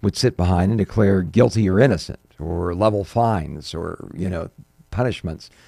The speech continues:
for people who broke laws. This was where, uh, the competitors in the ancient Olympic and Isthmian Games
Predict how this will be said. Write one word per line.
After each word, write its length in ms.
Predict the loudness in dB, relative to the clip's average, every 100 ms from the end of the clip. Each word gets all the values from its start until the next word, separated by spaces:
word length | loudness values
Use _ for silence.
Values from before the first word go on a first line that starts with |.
| _
for 120 | -6
people 320 | -2 -2 -2 -2
who 100 | -2
broke 340 | 2 0 2
laws. 460 | 4 6 6 2 -10 _ -20 -20 -6 2
This 200 | 4 4
was 180 | 0
where, 460 | 4 6 6 6 2 0
uh, 300 | 0 2 0
the 260 | -2 -2
competitors 560 | -2 -2 0 2 0 0
in 80 | 2
the 80 | 2
ancient 260 | 0 -2
Olympic 520 | 0 0 2 -2 -2
and 400 | -2 0 0 -2
Isthmian 640 | -2 -2 -4 0 4 6 6
Games 500 | 6 6 4 0